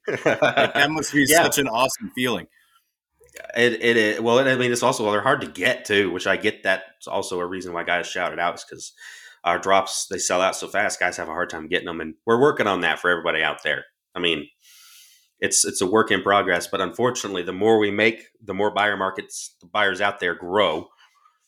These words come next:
Speaker 1: And it doesn't seem to be getting any better from the buyer's end,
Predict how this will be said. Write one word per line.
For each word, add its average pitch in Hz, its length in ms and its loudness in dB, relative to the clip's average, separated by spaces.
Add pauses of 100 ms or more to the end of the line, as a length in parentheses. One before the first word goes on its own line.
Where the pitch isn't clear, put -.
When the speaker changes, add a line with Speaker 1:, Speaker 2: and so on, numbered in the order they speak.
(360)
Speaker 1:
And 92 540 0 (600)
it 101 140 -4
doesn't 123 240 0
seem 139 180 0
to 139 60 -6
be 135 100 -4
getting 131 240 2
any 143 160 0
better 156 500 -2
from 110 160 -4
the 98 80 -8
buyer's 107 400 0
end, 120 300 -4